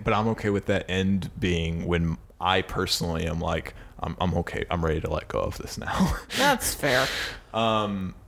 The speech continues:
Speaker 1: I just wanna see more stuff, 'cause I know, like, we, we haven't gotten a bunch of st-, we haven't seen what's going to be in Phase Six, but it's like, what about mutants?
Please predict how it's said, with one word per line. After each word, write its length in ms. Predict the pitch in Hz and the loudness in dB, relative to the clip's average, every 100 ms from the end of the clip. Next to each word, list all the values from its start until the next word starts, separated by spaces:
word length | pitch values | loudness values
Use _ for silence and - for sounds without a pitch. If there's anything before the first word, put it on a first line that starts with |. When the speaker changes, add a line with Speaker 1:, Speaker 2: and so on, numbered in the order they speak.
| - | -4
Speaker 1:
I 200 | 196 240 | 0 0
just 200 | 254 311 | 0 -4
wanna 140 | 339 190 | 0 2
see 180 | - | 2
more 200 | 107 90 | 2 2
stuff, 400 | - - 80 113 | 0 0 0 0
'cause 160 | - 104 | -4 0
I 80 | 143 | 2
know, 160 | 170 | 2
like, 320 | 156 139 113 113 | 2 2 0 2
we, 240 | 113 113 | 0 0
we 120 | 120 113 | 2 2
haven't 280 | 113 104 | 4 2
gotten 200 | 101 98 | 2 2
a 60 | 95 | 2
bunch 240 | 95 - | 0 0
of 60 | 95 | 0
st-, 180 | - - | -2 -4
we 100 | 104 | 2
haven't 260 | 104 98 - | 4 4 0
seen 300 | - 95 90 | 0 2 4
what's 220 | 90 - | 2 0
going 200 | 92 90 | 2 2
to 60 | 98 | 2
be 100 | 87 | 2
in 160 | 85 82 | 2 2
Phase 280 | 87 78 | 0 0
Six, 320 | - 120 117 - | 2 2 2 0
but 140 | 95 | 0
it's 140 | 95 | 2
like, 240 | 110 110 - | 0 0 0
what 100 | 113 | -2
about 220 | 143 160 | 0 0
mutants? 720 | 190 220 - - - - | 0 -2 -2 -2 0 -2